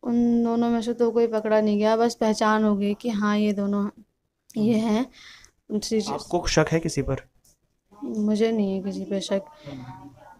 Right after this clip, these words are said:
Speaker 1: क्योंकि इस आसपास में, क्योंकि उसकी दुश्मनी किसी के साथ नहीं थी,
Speaker 2: हम्म।
Speaker 1: तो इधर तो कोई है ही नहीं। उम, मेरे फादर बता रहे थे, वो उस, अ, जो देखा स-, footage में, कैमरे में, वो से समसपुर के हैं ये शायद।
Speaker 2: हम्म।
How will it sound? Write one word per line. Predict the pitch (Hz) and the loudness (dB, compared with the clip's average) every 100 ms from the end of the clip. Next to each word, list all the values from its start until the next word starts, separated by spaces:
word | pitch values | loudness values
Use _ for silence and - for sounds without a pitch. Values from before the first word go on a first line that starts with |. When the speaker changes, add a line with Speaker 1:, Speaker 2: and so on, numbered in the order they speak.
| - | -4
Speaker 1:
क्योंकि | 254 269 277 | -2 2 2
इस | - - 247 - 254 | 2 -4 -8 -2 4
आसपास | 240 233 254 254 254 | 4 4 6 6 6
में, | 269 269 | -2 0
क्योंकि | 262 262 | 2 0
उसकी | 277 302 | 0 2
दुश्मनी | 262 262 262 277 | 0 0 4 4
किसी | 269 240 254 | 2 -2 2
के | 262 | 4
साथ | 254 233 226 | 6 4 2
नहीं | 208 196 | -2 -2
थी, | 190 190 175 _ - | -4 -12 -16 _ -20
Speaker 2:
हम्म। | 135 127 131 | -18 -16 -4
Speaker 1:
तो | 233 | 4
इधर | 240 240 240 | 4 6 2
तो | 240 262 | 2 0
कोई | - 262 254 | 2 4 4
है | 220 214 | 4 4
ही | 214 | 4
नहीं। | 214 208 - _ - _ - _ - | 2 -2 -6 _ -20 _ -20 _ -14
उम, | 214 214 214 - 220 | -6 -4 -4 -4 -2
मेरे | 233 | 0
फादर | 233 - 214 233 | -2 2 2 4
बता | 226 226 214 | 2 2 2
रहे | 214 | 4
थे, | 226 247 | 6 8
वो | 240 226 226 | 8 6 2
उस, | 233 - | 0 0
अ, | 220 220 | 6 6
जो | 208 220 | 6 2
देखा | - - 208 226 | 0 2 4 4
स-, | - - 220 - | 0 -4 -8 -4
footage | 208 202 202 | 0 2 2
में, | 226 269 240 _ _ _ - - _ - - | 0 -2 -6 _ _ _ -20 -20 _ -18 -6
कैमरे | 220 214 208 | -2 0 2
में, | 214 | 2
वो | 226 226 247 | 4 6 6
से | 247 254 | 4 2
समसपुर | 247 240 233 240 - 254 254 | 2 2 2 2 2 4 4
के | 247 | 8
हैं | 254 220 202 | 6 8 4
ये | 202 196 | 4 2
शायद। | 196 196 190 185 | 2 2 2 -2
Speaker 2:
हम्म। | 143 | -8